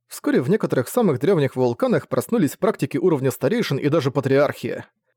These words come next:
Холодный раздраженный блеск в их глазах не предвещал ничего хорошего. За свою долгую жизнь они добрались до своего небывалого статуса — поэтому они совершенно не одобряли взбалмошных юнцов вроде Манхао.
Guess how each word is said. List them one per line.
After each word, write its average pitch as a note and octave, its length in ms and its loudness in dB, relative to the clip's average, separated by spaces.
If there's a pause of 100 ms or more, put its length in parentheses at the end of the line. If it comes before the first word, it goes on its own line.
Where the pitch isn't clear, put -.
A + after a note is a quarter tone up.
(140)
Холодный C#3 560 2
раздраженный B2+ 580 0
блеск C3+ 380 0
в C3+ 100 2
их C3 60 0
глазах B2+ 480 0
не C#3 80 0
предвещал B2 480 -2
ничего C3 340 -2
хорошего. C3 680 0 (480)
За B2+ 200 -2
свою G#3 260 0
долгую C#3+ 420 4
жизнь F#3 320 0
они E3 100 2
добрались C#3+ 440 2
до B2 120 0
своего D#3+ 240 0
небывалого C3 540 2
статуса — C#3 640 0 (400)
поэтому G#3 380 2
они E3+ 140 4
совершенно C#3+ 480 0
не D3+ 120 2
одобряли C#3 400 2
взбалмошных B2 680 -2
юнцов C#3 400 0
вроде C#3 240 0
Манхао. B2+ 680 0